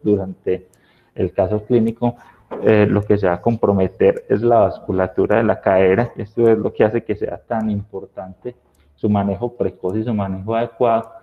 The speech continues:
Vamos a tener que, eh, a medida que el niño crece, luego de los seis meses, la circulación de la cadera se va a ver muy disminuida, ya que no va a haber un aporte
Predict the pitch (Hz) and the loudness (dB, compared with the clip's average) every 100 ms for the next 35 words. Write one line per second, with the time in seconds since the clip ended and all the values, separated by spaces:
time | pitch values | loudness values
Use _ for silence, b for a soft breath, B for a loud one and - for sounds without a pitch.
0 | B B _ 98 113 110 104 95 95 - | B B _ -4 -4 -2 0 0 -2 2
1 | 117 B B B B _ 113 101 98 98 | 2 B B B B _ 2 4 2 2
2 | 113 104 101 101 98 113 - 110 104 104 | 2 4 6 6 4 2 2 2 4 4
3 | 101 98 101 120 120 - - - 123 110 | 2 2 0 0 -4 -8 -4 2 2 2
4 | 120 110 104 120 110 95 - 107 101 104 | 0 0 0 -2 -2 -4 -2 0 2 0
5 | 120 117 123 135 - 101 - 101 _ 104 | 0 0 -2 -4 -2 -4 -4 -12 _ -6
6 | 98 95 98 98 117 117 - 95 95 92 | -4 -2 -2 2 2 0 0 0 2 0
7 | - - 92 92 107 120 123 113 110 113 | -2 -6 -14 -10 -6 -4 -2 -2 -2 -2
8 | 107 95 90 92 101 113 b b b b | -2 -2 -4 -2 -2 -2 b b b b
9 | - 101 - 110 110 113 110 110 110 110 | -4 -4 0 2 2 4 4 6 6 4
10 | 117 113 - 113 107 - 113 | 2 -2 2 0 0 -4 -10